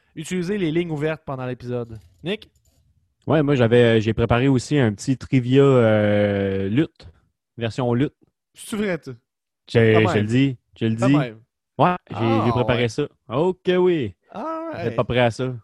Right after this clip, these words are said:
Speaker 1: All right. Donc, euh, vingt et une heures trente sur Patreon. C'est un rendez-vous. Je vous rappelle que les résultats sont disponibles sur c'est juste de la lutte point com et vous pouvez vous abonner au Patreon pour faire partie de l'élite et rentrer dans le vortex C J D L L sur patreon point com slash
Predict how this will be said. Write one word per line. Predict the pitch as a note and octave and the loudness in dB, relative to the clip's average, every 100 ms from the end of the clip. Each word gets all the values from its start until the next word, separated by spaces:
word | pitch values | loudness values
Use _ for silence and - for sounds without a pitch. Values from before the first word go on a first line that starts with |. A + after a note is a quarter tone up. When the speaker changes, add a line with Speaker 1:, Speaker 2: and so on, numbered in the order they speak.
| _ _ - | _ _ -14
Speaker 1:
All | F#3 G#3 | -10 -6
right. | D3 C#3+ | -6 -6
Donc, | B2+ B2 | -10 -12
euh, | C3 C3 | -10 -8
vingt | F#3 G3 | -8 -8
et | |
une | G#3 G3 | -8 -6
heures | F3+ C#3+ | -6 -8
trente | E3+ F#3 G3 D3+ C3+ | -10 -8 -8 -8 -10
sur | F#3 E3 | -8 -6
Patreon. | F3 - D#3+ D#3+ F3 F3 _ _ _ | -6 -6 -6 -4 -6 -8 _ _ _
C'est | - G3 G3+ | -8 -6 -2
un | F#3+ | -2
rendez-vous. | F3 E3 D3 C#3+ F3+ F#3 | -2 -4 -4 -4 -6 -8
Je | |
vous | C#3 | -8
rappelle | C#3+ D3 F#3 F#3+ F3+ | -6 -4 -4 -4 -6
que | - G3+ F#3+ - _ _ | -4 -4 -4 -12 _ _
les | D3+ G3 | -8 -6
résultats | F#3+ F3 D#3 F#3+ F#3 | -4 -6 -6 -4 -4
sont | E3 | -6
disponibles | D3 C#3+ E3 F3 D#3 | -10 -8 -8 -8 -10
sur | B2 | -12
c'est | - F#3+ | -6 -4
juste | F3 F#3+ D#3+ | -2 -4 -2
de | |
la | E3+ D#3 | -4 -2
lutte | E3+ E3+ | -4 -6
point | E3+ D3+ | -6 -6
com | C#3 F#3 F#3 | -2 -2 -2
et | D#3 | -6
vous | - | -6
pouvez | E3+ F3+ | -4 -4
vous | D3+ | -4
abonner | C#3 C#3 D3+ F3+ | -4 -4 -6 -8
au | G#2 C#3+ | -8 -6
Patreon | E3 - D#3+ D#3+ E3+ | -6 -6 -8 -8 -8
pour | C#3+ A#2+ | -12 -8
faire | C3+ | -8
partie | - F3 - | -6 -8 -8
de | F3 | -8
l'élite | D#3+ D3 D#3+ E3+ | -6 -6 -6 -8
et | C3+ | -8
rentrer | D3+ D#3+ F#3+ F#3 | -8 -8 -8 -8
dans | C#3+ | -8
le | C3+ | -8
vortex | C3+ F#3 - G3 F#3 - | -10 -10 -8 -8 -8 -14
C | - G#3+ G3+ | -12 -8 -8
J | F3+ | -6
D | F3 E3+ | -4 -4
L | D3+ - | -4 -4
L | F3+ F3+ | -4 -4
sur | - B2+ | -8 -10
patreon | - F#3 F3 F3+ F3+ | -8 -8 -6 -8 -8
point | E3 D3 | -8 -8
com | F3 F3+ E3+ | -4 -6 -6
slash | - F3+ F3+ F3 | -8 -4 -4 -6